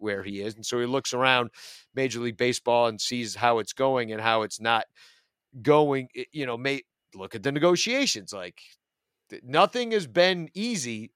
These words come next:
amongst baseball. Everybody's, like, throwing their weight around. Um,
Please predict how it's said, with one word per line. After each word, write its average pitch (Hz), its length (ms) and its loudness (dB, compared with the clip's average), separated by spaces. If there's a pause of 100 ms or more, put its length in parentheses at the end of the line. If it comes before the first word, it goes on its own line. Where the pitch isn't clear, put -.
(120)
amongst 135 480 -2
baseball. 135 400 -2
Everybody's, 120 440 -4
like, 113 160 -6
throwing 131 280 -4
their 123 100 -2
weight 135 240 2
around. 92 300 -4 (640)
Um, 120 360 0